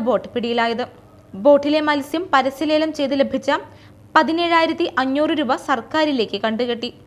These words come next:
അനധികൃത മത്സ്യബന്ധനം നടത്തിയതിന് പിഴയായി ഒരു ലക്ഷത്തി ഇരുപതിനായിരം രൂപ സർക്കാരിലേക്ക് അടച്ചു. പരിശോധനയ്ക്ക് എ എഫ് ഇ ഒ സമന ഗോപൻ, മറൈൻ എൻഫോഴ്സ്മെന്റ് and വിജിലൻസ് വിംഗ് ഉദ്യോഗസ്ഥരായ വി എൻ പ്രശാന്ത് കുമാർ,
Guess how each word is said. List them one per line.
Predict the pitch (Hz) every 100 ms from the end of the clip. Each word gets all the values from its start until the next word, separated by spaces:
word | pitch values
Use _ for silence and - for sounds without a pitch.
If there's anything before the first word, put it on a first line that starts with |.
| - - - - 302
അനധികൃത | 320 311 370 359 349
മത്സ്യബന്ധനം | 320 - 302 294 311 320 311
നടത്തിയതിന് | 285 302 311 311 302
പിഴയായി | 262 262 233 320 - - - 302
ഒരു | 339
ലക്ഷത്തി | 359 359 349 349 - 269
ഇരുപതിനായിരം | 240 285 302 302 311
രൂപ | 269 247 277
സർക്കാരിലേക്ക് | 233 - 285 277 202 208
അടച്ചു. | 202 214 - - - - - - - -
പരിശോധനയ്ക്ക് | 247 - 277 269 269 302 381 - - - - -
എ | 302 320
എഫ് | 330 339
ഇ | 339
ഒ | 339 339
സമന | 302 294 320 277
ഗോപൻ, | 262 240 381 - - 285
മറൈൻ | 320 339 370 - 269
എൻഫോഴ്സ്മെന്റ് | 277 320 320 320 339 320
and | 311 262
വിജിലൻസ് | 240 294 311 302 240
വിംഗ് | 262 240
ഉദ്യോഗസ്ഥരായ | 226 262 269 - 285 233 220 - - - -
വി | 277 339
എൻ | 359
പ്രശാന്ത് | 302 294 294 294 262
കുമാർ, | 226